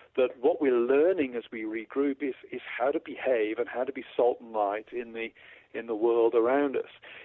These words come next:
In terms of should we be angry? Yes, I, I think we should be angry that our children's innocence is being taken from, uh, taken from them. Should we respond with vitriol?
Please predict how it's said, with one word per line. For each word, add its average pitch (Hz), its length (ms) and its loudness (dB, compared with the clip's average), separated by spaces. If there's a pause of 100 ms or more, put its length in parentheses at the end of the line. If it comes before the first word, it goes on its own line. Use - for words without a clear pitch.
In 139 120 2
terms 196 380 4
of 127 220 4 (120)
should 165 140 4
we 131 120 2
be 117 180 4
angry? 151 460 2 (240)
Yes, 240 320 2 (160)
I, 123 360 4
I - 100 -2
think 151 160 0
we 156 160 0
should - 140 0
be 285 100 4
angry 113 340 0
that 110 120 0
our 107 140 2
children's 113 520 0
innocence 120 500 -6
is 107 140 -10
being 104 220 -4 (100)
taken 107 300 -2
from, 101 320 -4 (200)
uh, 101 320 -4 (140)
taken 120 280 0
from 107 240 0
them. 92 120 -8 (420)
Should 208 260 4
we 202 80 6
respond 151 500 4
with 123 140 4
vitriol? 127 500 4